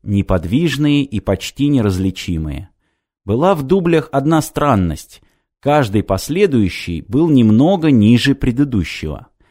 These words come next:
Те, которых я еще мог разглядеть, выглядели просто пятнышками на цементном полу, но у меня появилось страшное подозрение, что они вовсе не являются крайними в этой дикой последовательности.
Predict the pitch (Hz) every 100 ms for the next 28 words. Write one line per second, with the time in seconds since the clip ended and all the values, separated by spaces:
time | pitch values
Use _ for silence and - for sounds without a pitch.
0 | _ _ _ _ 160 185 - 104 135 123
1 | - 135 165 131 - 117 135 151 101 92
2 | 95 92 135 202 - _ _ - 90 170
3 | 180 170 151 143 131 160 160 147 - 151
4 | 165 151 139 - 131 120 120 - 127 131
5 | 131 117 127 120 123 120 87 - _ _
6 | _ 95 104 113 135 151 147 143 139 147
7 | 143 - - 151 131 95 101 95 95 101
8 | 107 123 202 208 98 71 - _ _ -
9 | 120 127 123 107 202 - 220 214 208 208
10 | 208 190 - - 170 151 101 92 87 78
11 | - 95 98 95 87 135 160 - 127 -
12 | 104 80 73 76 73 - - -